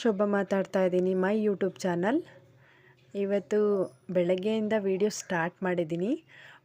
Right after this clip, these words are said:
ವರ್ಷದ ಮೊದಲನೆಯ ಹಬ್ಬ, ಸಂಕ್ರಾಂತಿ ಹಬ್ಬ. ಆ, ಈ ದಿನ ಎಳ್ಳು ಬೆಲ್ಲ ತಿಂದು ಒಳ್ಳೆ ಮಾತಾಡೋಣ ಅಂತ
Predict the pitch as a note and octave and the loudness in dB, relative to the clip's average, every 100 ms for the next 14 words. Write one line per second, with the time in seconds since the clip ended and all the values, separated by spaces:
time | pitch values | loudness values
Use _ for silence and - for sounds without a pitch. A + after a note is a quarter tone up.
0 | G3 G3 - A#3 G#3 A3+ G3+ E3+ F#3+ G3+ | 4 4 4 2 4 4 4 4 4 2
1 | G3 F#3+ E3 D#3 A3+ D#4 - - - - | 0 0 0 0 -2 -2 -12 -20 -10 -4
2 | F3 F3 F#3 F3+ F#3 E3+ D3+ G#3+ - - | -2 2 2 2 0 0 0 -2 -2 -14
3 | - - - - - F3+ F#3 F#3+ F3+ F3+ | -20 -20 -20 -14 -4 -2 0 0 0 0
4 | F#3 F3 F3 F#3 F#3 F3 F3+ F3+ F3 F3+ | 2 0 0 0 2 2 0 0 0 2
5 | F3+ E3 E3 F#3 E3+ D#3+ E3+ E3+ E3+ E3+ | 2 0 -2 0 0 -2 -2 -2 -2 -2
6 | E3+ E3 | -4 -4